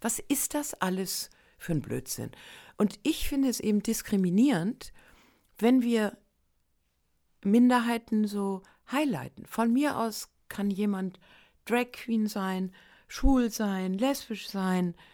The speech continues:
karierte Haare haben, sonst was sein und es machen. Und wir leben in einer Zeit, in der man alles machen kann. Und das ist so schön.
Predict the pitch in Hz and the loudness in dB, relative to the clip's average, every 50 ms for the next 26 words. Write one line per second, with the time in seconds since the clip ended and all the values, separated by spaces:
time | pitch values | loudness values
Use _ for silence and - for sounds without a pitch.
0 | _ _ - - 226 233 262 262 247 254 214 196 185 185 185 180 175 170 165 160 | _ _ -6 -4 0 2 2 2 2 2 0 0 0 0 0 -2 -2 -2 -4 -4
1 | 160 165 170 170 165 180 180 233 240 254 247 254 - - 170 165 - - - 151 | -4 -4 -4 -4 -4 -2 2 4 4 4 4 2 -2 -4 -6 -6 -6 -6 -6 -6
2 | 143 143 147 156 151 - - - - - - _ _ _ _ _ _ _ _ _ | -6 -6 -8 -8 -12 -14 -20 -20 -20 -20 -20 _ _ _ _ _ _ _ _ _
3 | _ - 196 190 175 165 - - 165 170 175 180 - - - - - - - 196 | _ 0 0 0 2 0 -2 -2 0 0 0 0 -2 -4 -8 -10 -6 -2 -2 2
4 | - 214 208 202 220 240 254 233 220 214 196 190 - - 165 165 156 151 143 - | 4 4 4 6 6 6 6 6 6 4 4 2 0 0 -2 -2 -2 -4 -6 -6
5 | - - 180 170 156 156 151 - - - - - - - _ _ - - - 180 | -4 -2 -2 -2 -2 -4 -8 -12 -16 -18 -18 -18 -20 -20 _ _ -10 -6 -4 -2
6 | - 165 160 156 151 147 156 - - 143 139 131 123 - - - - - - _ | 0 2 2 2 0 -2 -2 -4 -4 -6 -6 -6 -6 -8 -10 -10 -12 -12 -16 _
7 | _ _ _ _ - 139 143 139 107 107 131 - - - - - 151 135 131 - | _ _ _ _ -4 -2 -2 -2 -2 -6 -8 -10 -10 -8 -4 -4 -4 -4 -4 -6
8 | - - - _ - 135 135 - - 160 156 151 156 - - - - - _ _ | -10 -14 -14 _ -8 -8 -4 0 2 2 2 2 0 -4 -8 -10 -14 -18 _ _
9 | _ _ _ _ _ _ - 139 - - - - 110 - - - - - - | _ _ _ _ _ _ -10 -8 -8 -8 -10 -12 -12 -10 -10 -10 -12 -12 -14